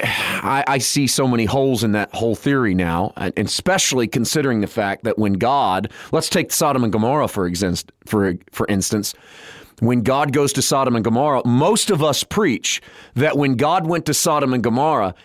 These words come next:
he went there to destroy. But if you'll recall, his entire intention got changed by the prayer of Abraham,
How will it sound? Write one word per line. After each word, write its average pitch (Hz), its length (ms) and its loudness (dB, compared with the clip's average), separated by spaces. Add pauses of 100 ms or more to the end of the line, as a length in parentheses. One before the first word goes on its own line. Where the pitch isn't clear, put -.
(140)
he 180 200 2
went 170 340 2
there 107 380 2 (600)
to 139 120 2
destroy. 117 880 0 (760)
But 131 160 2
if 127 120 -2
you'll 170 180 4
recall, 135 840 2
his 196 360 0
entire 170 500 0
intention 131 800 0 (540)
got 139 220 0
changed 123 680 0
by 131 140 2
the 120 80 0
prayer 180 300 2
of 175 80 2
Abraham, 123 600 0